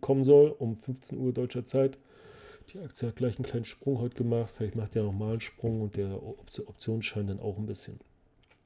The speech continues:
So. Nächste, deine realistische Einschätzung zu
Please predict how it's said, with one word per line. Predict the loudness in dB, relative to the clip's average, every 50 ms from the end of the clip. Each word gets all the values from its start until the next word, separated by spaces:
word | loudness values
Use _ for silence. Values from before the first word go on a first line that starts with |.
| -6 -6 -8
So. | 4 12 12 12 12 12 8 -2 -16 -20 -18 -18 -16 -16 -18 -18 -18 -20 -20 -20 -20 -20 -20 _ _ _ _ _ _ _ _ _ _ _ _ _ _ _ _ _ _
Nächste, | 6 8 8 8 8 6 2 8
deine | 10 10 10 10 10
realistische | 10 10 10 10 8 8 4 4 4 4 6 4 4
Einschätzung | 6 4 4 8 8 6 6 6 4 4 4 4 4 2
zu | 2 0 0 0 0